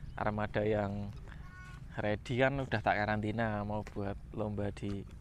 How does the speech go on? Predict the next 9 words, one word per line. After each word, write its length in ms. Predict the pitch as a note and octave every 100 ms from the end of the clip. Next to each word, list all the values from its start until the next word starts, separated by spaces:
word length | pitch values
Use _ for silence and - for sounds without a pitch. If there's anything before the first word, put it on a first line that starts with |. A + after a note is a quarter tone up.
| -
Kendal 320 | A2 A2+ G#2+
ya. 100 | G2+ G2+
Jadi 240 | - G#2
saya 320 | G2 G2+ G#2 - - - - - - - - - - -
nyalain 320 | G2+ G2 G#2
yang 160 | G2+ G2+
ini 160 | G#2 G2+
aja 320 | G2 -
lah 60 | B2+